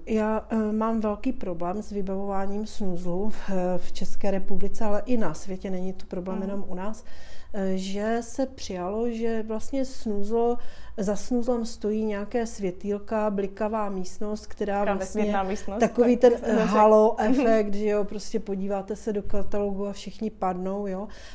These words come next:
Speaker 1: Ale skutečnost je opravdu jako jiná. Jako ten, eh, ten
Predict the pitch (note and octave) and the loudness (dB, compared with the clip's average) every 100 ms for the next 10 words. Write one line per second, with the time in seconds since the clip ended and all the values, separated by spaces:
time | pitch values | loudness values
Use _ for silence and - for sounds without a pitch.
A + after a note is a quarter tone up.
0 | - G#3 G#3 - - G#3 A3 - A#3+ A3+ | -8 -4 -4 -4 -10 -8 -8 -6 -6 -4
1 | A#3+ A3+ G#3 G#3+ G3+ G3+ A3+ A3 A3+ A3 | -4 -4 -4 -6 -6 -4 -6 -6 -6 -4
2 | G#3 G3+ D#3 D#3 - F#3+ G#3 G#3 G3+ - | -4 -6 -8 -10 -12 -10 -8 -8 -10 -14
3 | - - F#3+ F#3+ F#3+ F#3 - G3+ G3 G#3+ | -16 -8 -4 -2 -4 -6 -10 -10 -10 -8
4 | G3 G3 G3+ F#3+ | -6 -6 -6 -8